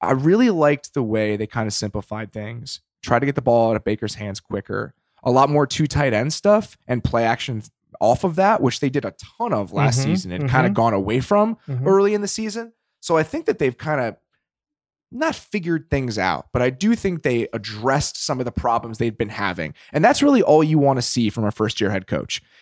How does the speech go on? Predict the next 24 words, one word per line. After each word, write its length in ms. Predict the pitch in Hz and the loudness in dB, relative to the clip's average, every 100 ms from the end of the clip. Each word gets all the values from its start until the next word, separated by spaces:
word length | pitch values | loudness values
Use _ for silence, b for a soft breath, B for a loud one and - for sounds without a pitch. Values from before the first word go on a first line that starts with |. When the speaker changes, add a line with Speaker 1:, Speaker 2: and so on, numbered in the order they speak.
| b 180 | b 4
Speaker 1:
If 200 | 202 190 | 4 2
you're 220 | 196 156 | 2 4
not 340 | 139 190 262 | 4 2 2
playing 200 | 262 240 | 0 0
the 40 | 214 | 2
way 100 | 202 | 2
you 120 | 190 | 2
want 280 | 175 175 151 | 4 2 2
to, 260 | 107 104 - _ | 0 0 -2 _
find 360 | - - 165 185 | -4 2 4 6
a 40 | |
way 160 | 180 175 | 4 4
to 80 | 156 | 0
get 240 | 139 147 | 0 0
back 280 | 143 131 - | 2 0 -2
to 160 | 127 - - | -6 -8 -10
the 140 | 120 120 - | -10 -12 -8
team 240 | 165 170 | -6 -4
you 160 | 165 170 | -4 -4
were 320 | 135 123 120 | 0 2 2
when 240 | 113 131 | 0 0
it 80 | 123 | 0
was 160 | 117 101 | -2 -4
working. 340 | 101 92 - | -10 -12 -16